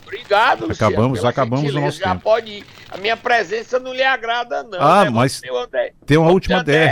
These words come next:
Speaker 1: D R hoje, viu?
Speaker 2: Tem uma última D R aqui do Ivo que nós esquecemos. O ouvinte,
Speaker 1: Hum.
Speaker 2: o internauta perguntou:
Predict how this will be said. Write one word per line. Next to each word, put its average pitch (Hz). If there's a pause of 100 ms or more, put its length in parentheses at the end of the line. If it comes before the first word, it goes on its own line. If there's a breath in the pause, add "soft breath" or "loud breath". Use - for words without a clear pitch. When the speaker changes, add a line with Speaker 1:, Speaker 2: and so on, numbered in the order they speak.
Speaker 1:
D -
R -
hoje, 190
viu? 180
Speaker 2:
Tem 139
uma 160
última 185
D 165
R 151
aqui 139
do 147
Ivo 131
que -
nós 143
esquecemos. 90 (220)
O 98
ouvinte, 113
Speaker 1:
Hum. 104
Speaker 2:
o 92
internauta 104
perguntou: 104